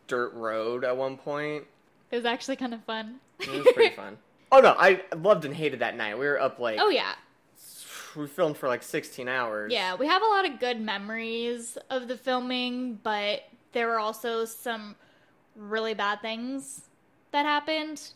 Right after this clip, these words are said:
Speaker 2: Not gonna
Speaker 1: Oh.
Speaker 2: go into too much detail on
Speaker 1: Oh,
Speaker 2: that.
Speaker 1: yeah, no. It was a, it was chaos.
Speaker 2: Oh,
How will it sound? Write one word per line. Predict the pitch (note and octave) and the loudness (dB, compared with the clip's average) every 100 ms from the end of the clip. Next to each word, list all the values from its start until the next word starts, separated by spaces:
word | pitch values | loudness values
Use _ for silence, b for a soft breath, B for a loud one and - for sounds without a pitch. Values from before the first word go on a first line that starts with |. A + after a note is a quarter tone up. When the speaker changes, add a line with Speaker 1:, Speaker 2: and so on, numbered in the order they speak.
| C4 | -4
Speaker 2:
Not | A#3+ | 2
gonna | C#4+ A#3+ | 4 4
Speaker 1:
Oh. | |
Speaker 2:
go | A#3+ | 0
into | B3 C4 | -2 -6
too | - B3+ | -8 -6
much | B3 A#3+ | -6 -6
detail | B3 B3 C4+ C4 | -8 -6 -4 -4
on | B3+ | 0
Speaker 1:
Oh, | C4+ C4 | 2 2
Speaker 2:
that. | C4 | 2
Speaker 1:
yeah, | A2+ G#3+ | -2 -4
no. | A2+ G#2 D#2 | -4 -4 -2
It | G2 | 0
was | C#3+ B2+ | 0 0
a, | A2 E2 - _ _ _ _ _ _ | -4 -8 -12 _ _ _ _ _ _
it | C#3+ | -6
was | A2 - | -6 -10
chaos. | - - A2+ D#2 G1+ - - | -16 -8 -6 -6 -8 -14 -10
Speaker 2:
Oh, | G#3+ G3+ | -8 -8